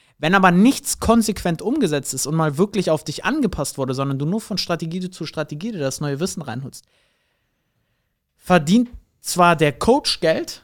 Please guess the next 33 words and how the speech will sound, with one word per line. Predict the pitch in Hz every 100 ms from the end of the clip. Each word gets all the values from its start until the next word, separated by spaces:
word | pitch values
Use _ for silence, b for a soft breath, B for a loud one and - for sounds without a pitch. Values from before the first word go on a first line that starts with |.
| _
weil | 151 151
du | 143
ihn | 170 156 147 -
bezahlst, | 135 - 127 247 - - _ _ _
aber | - 185 180
du | 139 202 254 247 139 _ _ _
kannst, | - 208 208 - - _ -
und | 170
das | 190 208
ist | 175
wirklich | 147 226 220
das, | - 190 - - 135
es | 143
geht | - 202
gar | 202
nicht | 175
ums | 160 -
Geld, | 175
du | 156
kannst | - 208 -
faktisch | - 202 185 -
wenig | 170 175 156
Menschen | - 165 - 151
helfen, | 170 190 165
weil | 143 147
du |
irgendwann | 147 165 165 143 139 - -
ausbrennst, | - 165 185 - 151 156 -
was | 139 -
Geld, | 185 202 - _ -
dein | 147 185
Geld | 131 120 -
angeht | 127 127 151